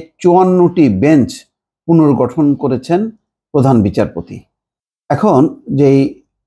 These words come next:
খবরগুলো আরো আসছে যে গ্রেপ্তারি পরোয়ানা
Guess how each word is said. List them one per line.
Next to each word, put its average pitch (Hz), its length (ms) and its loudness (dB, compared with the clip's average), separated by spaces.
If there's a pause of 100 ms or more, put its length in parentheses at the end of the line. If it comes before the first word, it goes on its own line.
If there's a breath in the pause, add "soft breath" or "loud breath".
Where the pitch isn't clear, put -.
(140)
খবরগুলো 127 520 0 (440)
আরো 120 180 -2
আসছে 117 420 -4 (440)
যে 123 200 0 (1040)
গ্রেপ্তারি 143 420 0
পরোয়ানা 117 480 0